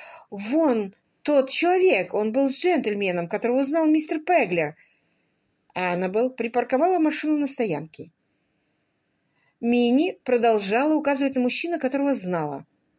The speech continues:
"Вы хотите сказать, что это тот джентльмен, который разговаривал с мистером Пеглером в галерее?" — спросила мисс Силвер. Но Минни хотела сказать вовсе не это.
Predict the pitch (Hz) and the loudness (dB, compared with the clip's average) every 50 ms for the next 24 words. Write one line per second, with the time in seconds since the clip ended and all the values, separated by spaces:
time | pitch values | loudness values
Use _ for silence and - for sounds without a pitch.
0 | _ _ _ _ _ _ _ _ _ _ _ _ _ _ _ _ _ _ _ _ | _ _ _ _ _ _ _ _ _ _ _ _ _ _ _ _ _ _ _ _
1 | _ _ - 170 139 127 175 226 311 320 - - 214 - - - 247 262 - - | _ _ -12 -12 -8 -2 0 0 0 0 0 -4 -6 -6 -6 -6 -6 -6 -4 -6
2 | - - - 165 175 214 233 - - - 185 180 - 170 175 - 233 226 - - | -6 -6 -6 -6 -4 -4 -6 -6 -4 -4 -4 -4 -4 -6 -6 -4 -6 -6 -4 -6
3 | 185 190 170 160 170 156 156 196 247 262 254 - 165 - 185 208 208 185 175 170 | -6 -6 -6 -6 -6 -6 -4 -4 -4 -4 -4 -4 -6 -4 -4 -2 -2 -2 -2 -2
4 | 170 175 170 190 220 220 208 180 - - 208 220 - - 190 170 156 - 208 208 | -2 -2 -2 0 0 -2 -2 -4 -4 -6 -8 -8 -6 -6 -6 -6 -4 -4 -6 -4
5 | 196 180 170 165 156 151 175 170 165 160 151 175 254 349 403 392 285 180 - - | -4 -2 -2 -4 -2 -2 -2 0 0 0 0 2 2 4 4 4 2 0 -4 -10
6 | _ _ _ _ _ _ _ _ _ _ _ - - 160 160 - - 170 160 160 | _ _ _ _ _ _ _ _ _ _ _ -18 -14 -12 -10 -6 -4 -4 -4 -4
7 | 160 156 - - - 160 151 156 156 160 - _ _ _ _ _ _ _ _ _ | -4 -6 -8 -8 -6 -6 -6 -6 -8 -10 -12 _ _ _ _ _ _ _ _ _
8 | _ _ _ _ _ _ _ _ _ _ - 185 180 185 185 180 180 175 180 208 | _ _ _ _ _ _ _ _ _ _ -12 -8 -6 -4 -2 -2 -2 -2 0 0
9 | 240 285 320 330 339 311 311 330 320 320 - 330 330 330 311 - - 320 302 302 | 2 2 2 2 0 -2 -2 -4 -4 -4 -2 -2 0 0 -2 -2 -2 -2 -2 -2
10 | 320 311 311 330 311 - - 320 320 330 330 339 330 311 226 165 156 - - 143 | -2 -2 -2 -4 -4 -2 -2 0 0 2 2 2 2 2 2 0 -2 -4 -6 -8
11 | - - | -8 -10